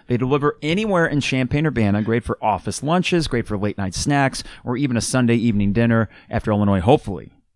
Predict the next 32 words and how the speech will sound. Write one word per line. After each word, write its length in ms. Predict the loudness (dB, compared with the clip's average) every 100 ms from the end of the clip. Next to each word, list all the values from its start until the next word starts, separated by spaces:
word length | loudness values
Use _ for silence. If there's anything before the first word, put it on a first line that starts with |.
| _
hopefully, 580 | 2 2 2 -6 -8 -8 -2
gives 160 | 0
you 60 | 2
reason 220 | 2 2
to 60 | 2
celebrate. 480 | 2 -2 -2 -10 -14 -20 -8 0
But 80 | 2
regardless, 420 | 4 4 2 2
D 120 | 0
P 80 | 2
dough 120 | 2
dot 160 | 2 2
com 200 | 0 0
for 100 | 0
custom 340 | 0 0 -2
zones 400 | 0 0 0 -2
for 120 | -2
some 160 | -2 -2
of 40 |
their 100 | -2
favorites. 460 | -2 -2 -2 -4 -8 -14 -18
See 140 | -6 -4
the 80 | 0
full 160 | 2
menu 260 | 4 4 4
online 440 | 4 2 2 0
at 140 | -2 -2
D 140 | 0
P 120 | 0
dough 160 | 0 -2
dot 180 | -4 -8
com. 280 | -10 -10